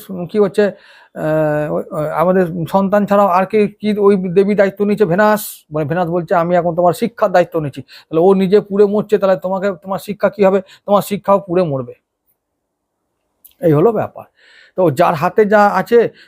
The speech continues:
সেই দায়িত্ব, সেই যদি পুড়ে মরে, তা তোমার সেই দায়িত্বগুলো গেল, সেই অফিসগুলো এখন তালা লেগে গে-, গেল। হ্যাঁ, তোমার অফিসের কি দায়িত্ব নিয়েছে?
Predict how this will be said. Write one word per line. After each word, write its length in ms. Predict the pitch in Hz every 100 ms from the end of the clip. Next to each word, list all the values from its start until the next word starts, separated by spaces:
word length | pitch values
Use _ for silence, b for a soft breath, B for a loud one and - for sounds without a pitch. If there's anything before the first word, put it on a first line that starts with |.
| b
সেই 100 | 190
দায়িত্ব, 440 | 175 185 190 233
সেই 180 | 185 190
যদি 200 | 190 208
পুড়ে 240 | 202 190 208
মরে, 260 | 214 233
তা 120 | 190
তোমার 320 | 175 180 185 185
সেই 200 | 180 175
দায়িত্বগুলো 480 | 175 165 175 185
গেল, 200 | 160 151 160 _ _ _ -
সেই 140 | 190
অফিসগুলো 420 | 190 196 175 196
এখন 180 | 185 185
তালা 160 | 175 175
লেগে 180 | 175 170
গে-, 320 | 165 175 175
গেল। 200 | 160 165 - _ _ _ -
হ্যাঁ, 140 | 185
তোমার 280 | 160 180 185
অফিসের 400 | 170 170 180 190
কি 100 | -
দায়িত্ব 280 | 185 180 196
নিয়েছে? 520 | 196 175 226 220 165